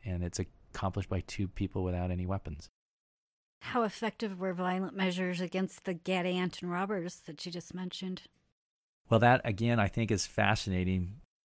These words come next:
Speaker 1: 'cause the story sh-, seems to show us over and over again kind of comparisons. So we get the comparison of Moroni's very valiant and justified violence and the way he protects his community, but we see that it's only temporary.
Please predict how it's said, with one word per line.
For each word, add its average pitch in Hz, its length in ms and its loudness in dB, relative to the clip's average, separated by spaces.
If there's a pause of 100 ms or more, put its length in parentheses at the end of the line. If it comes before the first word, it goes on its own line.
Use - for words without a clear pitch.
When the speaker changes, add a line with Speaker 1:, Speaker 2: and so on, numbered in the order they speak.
(420)
Speaker 1:
'cause 101 280 2
the 101 100 -4
story 135 540 6
sh-, - 300 -10
seems 120 340 0
to 104 100 0
show 101 300 4
us 90 180 2
over 110 240 4
and 101 80 4
over 98 220 6
again 87 320 0
kind 90 180 -2
of 87 100 -6
comparisons. 90 920 -2 (720)
So 101 180 2
we 98 120 4
get 117 180 6
the - 80 -4
comparison 104 600 2
of 87 120 2
Moroni's 101 800 6
very 104 520 6 (340)
valiant 101 800 6
and 90 140 2
justified 92 920 2 (280)
violence 92 720 0
and 90 180 0
the 92 60 2
way 95 140 4
he 95 140 -2
protects 92 320 -4
his 90 100 -6
community, 98 520 2
but 90 240 -2
we 90 160 -2
see 110 300 0
that 95 140 2
it's 90 180 -2
only 90 160 -2
temporary. 85 640 0